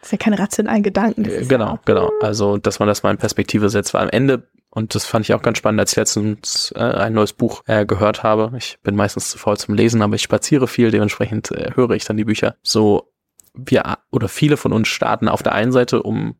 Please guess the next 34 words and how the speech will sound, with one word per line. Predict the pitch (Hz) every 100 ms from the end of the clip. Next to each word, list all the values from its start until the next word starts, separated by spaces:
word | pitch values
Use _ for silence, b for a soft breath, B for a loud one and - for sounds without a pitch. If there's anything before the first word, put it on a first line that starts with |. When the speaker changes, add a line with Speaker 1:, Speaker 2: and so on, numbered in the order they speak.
| _
Speaker 2:
einen | 107 107
Zweck | - - 117 - - _ _ -
zu, | - 139 135 135 131 131 -
also | 120 -
ein | 113
Ziel | - 135 143
zu | -
erreichen, | 127 123 127 131 123
weil | 107
wir | 104
sagen, | 104 104
okay, | - 117 113 -
wir | 98
wollen | 95 107
was | 104
verändern. | - 113 139 175 - 262
Speaker 1:
Mhm. | 240
Speaker 2:
Und | 127
auf | 101
der | -
anderen | 117 151 135
Seite | 123 120 113
wissen | - 113
wir | 113
aber | -
auch | 113 -
oft, | 113 -
dass | 110 - - - _ _ -
ein | 117
Unternehmen | 117 - 107 123 120
ein | 101
Tool | - 135
sein | 127 107 110
kann, | - 113 131